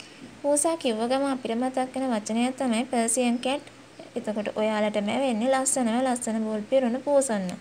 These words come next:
අතීතයේ පර්සියාව කියන්නේ හන්-,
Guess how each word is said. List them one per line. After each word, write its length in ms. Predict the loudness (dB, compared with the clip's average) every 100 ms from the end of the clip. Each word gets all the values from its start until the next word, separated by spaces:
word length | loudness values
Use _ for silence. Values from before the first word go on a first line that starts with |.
| -14 -20 -20 -20 -20 -20 -20 -20 -18 -12
අතීතයේ 540 | -4 -2 0 4 2
පර්සියාව 560 | 2 -2 0 2 2 2
කියන්නේ 360 | 0 0 0 0
හන්-, 220 | -2